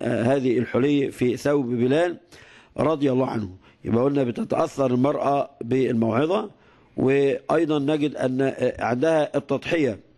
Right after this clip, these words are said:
التضحية تضحي بأغلى ما تملك اللي هو الحلي. فقلت لعطاء: "زكاة يوم الفطر يا ترى؟" قال: "لا،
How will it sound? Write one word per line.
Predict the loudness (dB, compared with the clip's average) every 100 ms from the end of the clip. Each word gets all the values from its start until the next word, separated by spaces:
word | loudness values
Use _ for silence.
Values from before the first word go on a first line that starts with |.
| -20 -4
التضحية | -2 -2 -2 0 -2
تضحي | -2 -2 -2 0 0
بأغلى | 2 0 2 0
ما | 0 0
تملك | -2 -2 -4 -6 -16 -20 -20 -12 -2
اللي | 2
هو | 2 0 0
الحلي. | -2 0 0 0 -2 -8 -20 -20 -10
فقلت | 0 2 4 2 0 2 0 2 -2 0
لعطاء: | 0 2 2 2
"زكاة | 2 0 0 2 2
يوم | 2
الفطر | 0 0 -2 0
يا | 0 0
ترى؟" | 0 0 0 0
قال: | 0 2 2
"لا، | 2 2